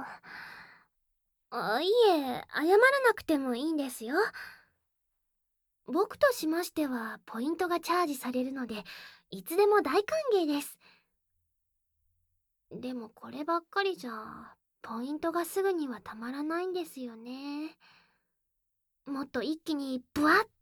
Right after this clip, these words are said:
とがっつり貯められる方法はないでしょうか。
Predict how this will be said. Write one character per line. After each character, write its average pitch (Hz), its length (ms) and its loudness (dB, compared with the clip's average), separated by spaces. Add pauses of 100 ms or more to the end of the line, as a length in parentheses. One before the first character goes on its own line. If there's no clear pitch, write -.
と 285 400 2
が 254 180 -2
っ 247 80 -6 (240)
つ - 80 -8
り 605 60 10 (140)
貯 330 100 -2
め 311 120 2
ら 311 80 2
れ 311 100 4
る 311 140 0
方 311 240 0
法 330 200 -6
は 339 140 -4
な 339 180 -6
い 403 40 0
で 480 60 -4 (180)
し - 80 -6
ょ 359 120 -4
う - 20 -12
か。 330 180 -10